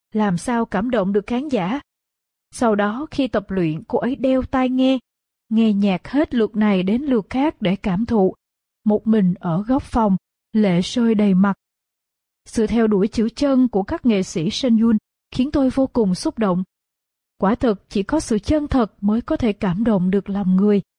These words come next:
nhưng là người tu luyện thì phải xem nhẹ và buông bỏ tình. Trong khi các nghệ sĩ Sen Yun vì để cứu người,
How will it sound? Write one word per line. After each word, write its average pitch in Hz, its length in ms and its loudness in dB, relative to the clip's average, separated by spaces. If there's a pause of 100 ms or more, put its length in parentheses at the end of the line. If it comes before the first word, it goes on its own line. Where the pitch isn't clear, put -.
(180)
nhưng 311 260 0
là 233 220 2
người 185 200 2
tu 233 180 0
luyện 185 260 2 (300)
thì 254 120 2
phải 180 220 -2
xem 285 280 -2
nhẹ 196 320 2 (100)
và 214 220 0
buông 226 280 2
bỏ 185 160 -2
tình. 220 280 2 (540)
Trong 240 180 2
khi 233 240 0
các 285 260 -2
nghệ 196 180 4
sĩ 190 300 0
Sen 262 260 -2
Yun 254 240 2 (140)
vì 220 140 2
để 190 180 2
cứu 254 220 -2
người, 262 320 0